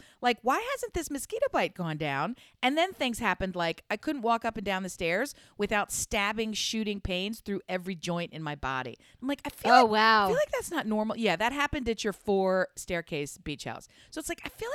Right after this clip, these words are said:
Speaker 1: like that's
Speaker 2: <laughs>
Speaker 1: not
Speaker 2: Oh,
Speaker 1: normal.
Speaker 2: shit.
Speaker 1: While I was also carrying, sh-, carrying, like,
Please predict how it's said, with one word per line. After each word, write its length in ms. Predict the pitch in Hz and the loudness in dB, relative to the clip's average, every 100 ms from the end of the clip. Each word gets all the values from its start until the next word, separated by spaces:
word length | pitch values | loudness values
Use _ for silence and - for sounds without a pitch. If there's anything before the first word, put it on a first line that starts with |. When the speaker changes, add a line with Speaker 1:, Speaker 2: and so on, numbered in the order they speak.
| 622 | 0
Speaker 1:
like 100 | 523 | 8
that's 140 | 381 | 8
Speaker 2:
<laughs> 20 | 302 | 12
Speaker 1:
not 200 | 370 233 | 10 12
Speaker 2:
Oh, 120 | 359 | 10
Speaker 1:
normal. 360 | 220 294 294 370 | 10 8 6 4
Speaker 2:
shit. 560 | 381 - 453 - 320 240 | 2 8 8 10 8 10
Speaker 1:
While 160 | 240 | 10
I 20 | 240 | 10
was 100 | 226 | 10
also 240 | 240 247 | 8 6
carrying, 540 | - 254 214 202 190 | 4 0 2 2 0
sh-, 200 | - - 220 202 196 185 180 | -2 -2 -2 -4 -8 -12 -8
carrying, 400 | 196 208 196 180 170 | 0 2 2 0 -2
like, 240 | 156 | -4